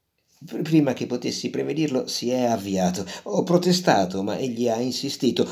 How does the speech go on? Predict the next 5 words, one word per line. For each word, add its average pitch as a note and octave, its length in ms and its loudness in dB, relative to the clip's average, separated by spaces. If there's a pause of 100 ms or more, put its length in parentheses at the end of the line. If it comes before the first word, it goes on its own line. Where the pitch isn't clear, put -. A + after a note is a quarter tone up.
"No, C#3 500 2
signore, D3 580 2
siete C#3 400 -4
mio C3+ 300 -6
ospite. F#2+ 720 -12